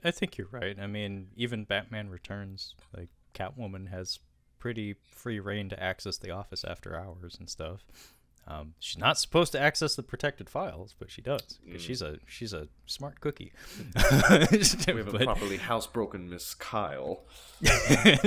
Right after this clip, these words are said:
Speaker 1: Well said. Um, but yeah, she comes in and we get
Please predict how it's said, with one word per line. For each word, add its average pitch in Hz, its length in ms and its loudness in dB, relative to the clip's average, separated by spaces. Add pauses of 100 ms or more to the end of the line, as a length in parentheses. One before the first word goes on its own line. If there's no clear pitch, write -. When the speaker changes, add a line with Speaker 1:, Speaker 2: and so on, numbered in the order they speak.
(500)
Speaker 1:
Well 98 200 0
said. 87 340 -8 (760)
Um, 101 320 2 (720)
but 123 140 8
yeah, 165 200 8
she - 180 -4
comes 151 340 -2
in 135 300 0
and 113 180 -4
we 120 100 -2
get 127 260 2